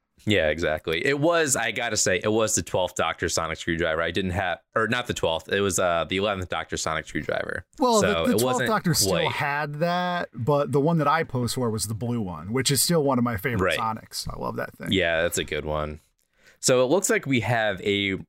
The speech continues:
Speaker 1: uh, Doctor Who related review. Uh,
Speaker 2: Kind
Speaker 1: Jeff,
Speaker 2: of,
Speaker 1: do you
Speaker 2: yeah.
Speaker 1: wanna read that?
Speaker 2: I don't have the review in front of me, but it is from friend of the show, Jess. And on
Speaker 1: Yes.
Speaker 2: Festivus, uh, which we've celebrated together in the past,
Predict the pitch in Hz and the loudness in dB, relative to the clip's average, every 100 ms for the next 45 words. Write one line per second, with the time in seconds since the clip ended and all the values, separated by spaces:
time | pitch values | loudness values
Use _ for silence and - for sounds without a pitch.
0 | - 90 85 85 127 127 117 95 120 101 | -2 2 2 0 -2 -2 0 2 2 2
1 | 95 101 101 104 90 87 85 90 135 110 | 2 0 0 -2 -2 -2 -2 0 2 4
2 | 82 82 90 _ _ - 87 - 285 175 | 4 2 -2 _ _ -2 0 2 4 2
3 | 107 113 98 95 87 90 98 110 120 - | 2 0 0 0 0 -2 -2 0 -2 -4
4 | - - _ _ 196 233 277 311 269 233 | -10 -20 _ _ 2 4 4 2 2 4
5 | 185 151 175 139 156 151 143 127 120 127 | 4 4 2 2 0 0 2 2 0 -2
6 | 127 107 143 147 156 - _ - 180 170 | -8 -2 2 2 0 -4 _ -2 2 4
7 | 226 226 - 160 147 127 120 - 139 143 | 4 2 2 2 4 2 2 0 0 2
8 | 120 113 147 120 92 85 127 139 175 - | 0 2 0 0 -2 -2 0 0 0 -4
9 | - _ - 156 147 127 95 - - 135 | -8 _ 0 4 4 4 2 0 0 0
10 | 117 120 - - - 127 120 117 131 135 | 0 -2 -2 -4 0 2 4 4 2 2
11 | 143 117 156 131 123 123 113 113 123 117 | 0 2 2 2 2 0 -2 -2 0 2
12 | 135 143 123 110 160 170 254 - | 0 0 -2 0 0 2 2 -2